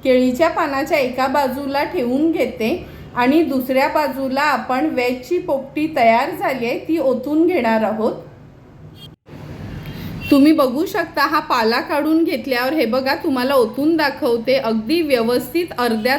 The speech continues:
तासात आपलं पूर्ण व्हेज पण व्यवस्थित शिजलंय. आता दोन्ही गोष्टी आपल्या रेडी झाल्यात, आता आपण ह्या सर्व करून घेऊया.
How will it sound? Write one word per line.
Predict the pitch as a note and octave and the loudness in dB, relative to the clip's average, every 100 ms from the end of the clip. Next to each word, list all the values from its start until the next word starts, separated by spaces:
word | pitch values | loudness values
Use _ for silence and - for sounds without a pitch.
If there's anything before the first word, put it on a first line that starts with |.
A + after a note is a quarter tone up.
| C#4+ | 0
तासात | B3 A#3+ A#3 D#4 - - - | -2 0 -2 -2 -6 -18 -8
आपलं | A#3+ A#3 C#4 | -6 -2 -2
पूर्ण | D4 D4+ B3+ C4+ D#4 | 0 -2 0 0 2
व्हेज | B3 B3 C#4 - - | 2 2 2 -4 -2
पण | D#4+ E4+ | 0 2
व्यवस्थित | B3+ A3+ A#3+ B3 F4+ G4+ | 2 2 -2 -2 -2 0
शिजलंय. | E4+ B3+ A#3+ A3 G#3+ F4 - - - - - - | 0 0 0 2 2 0 -6 -18 -20 -20 -20 -4
आता | A#3 A#3 C#4 D4+ | -2 2 2 4
दोन्ही | C4+ C4 D#4 | 4 4 4
गोष्टी | E4 C#4 C4+ - D#4+ | 2 2 0 -2 -2
आपल्या | C#4+ - C#4+ D4+ | -2 0 0 2
रेडी | C4 A3+ D#4 D#4+ | 2 2 2 2
झाल्यात, | G4 B3+ G#3 A#3 - - | 0 0 0 -2 -2 -6
आता | A#3 C4+ | -4 0
आपण | C4+ A3 C4 C4 | 0 0 -2 0
ह्या | D4 D#4+ - | 0 -2 -2
सर्व | E4 D#4 | 0 0
करून | E4 C#4 A#3+ B3 A#3+ | 2 2 4 2 0
घेऊया. | A3 F#3+ F3+ | -2 -2 -6